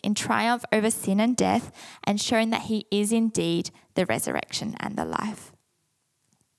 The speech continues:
Following his resurrection, in Luke twenty-four, forty-four to forty-seven, Jesus explained to his disciples, "This is what I told you while I was still with you.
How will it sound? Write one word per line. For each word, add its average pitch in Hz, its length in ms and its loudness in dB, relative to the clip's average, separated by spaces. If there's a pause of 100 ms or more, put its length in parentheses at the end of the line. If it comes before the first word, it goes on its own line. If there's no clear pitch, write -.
(680)
Following 277 380 2
his 226 220 2
resurrection, 185 720 -2 (420)
in 202 180 4
Luke 202 200 2
twenty-four, 196 680 0
forty-four 196 680 0
to 220 100 -2
forty-seven, 190 840 -2 (460)
Jesus 190 360 2
explained 175 520 -2
to 208 60 -6
his 214 160 2
disciples, 185 840 -2 (920)
"This 208 180 2
is 262 200 0
what 220 180 0
I 240 120 0
told 180 340 0
you 175 100 2
while 170 220 4
I 175 80 2
was 175 120 -2
still 196 320 2
with 208 300 0
you. 180 160 -2